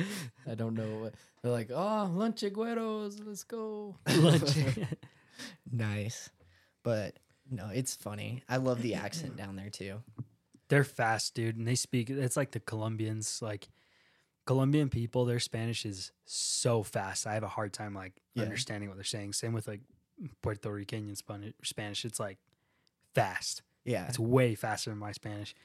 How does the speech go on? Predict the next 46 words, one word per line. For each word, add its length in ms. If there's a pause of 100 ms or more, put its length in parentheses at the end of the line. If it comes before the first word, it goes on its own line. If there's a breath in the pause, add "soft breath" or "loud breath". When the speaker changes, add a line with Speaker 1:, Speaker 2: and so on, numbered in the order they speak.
(180 soft breath)
Speaker 1:
Is 140
it 80
the 100
same, 540 (240)
<clears throat> 340
like, 260
dialect 580
and 100
everything, 540 (200)
or 120
is 220
it 140
Speaker 2:
No. 480 (180)
Speaker 1:
s-, 60
is 80
Speaker 3:
No. 60
Speaker 1:
it 60
somewhat 240
different? 360 (200)
Speaker 2:
No, 220
Speaker 3:
It's 120
Speaker 2:
it's 60
different. 400
Like, 200
there's 200
different 340
words 280
and 100
stuff 240
that 120
they 140
Speaker 3:
Yeah. 120
Speaker 2:
use. 160
They're 140
different, 360 (100)
like, 220
their 140
own 140
slang. 480 (560 soft breath)
Um, 540 (320)
like, 120
for 140
instance, 560
I, 140 (200)
is 180
it, 220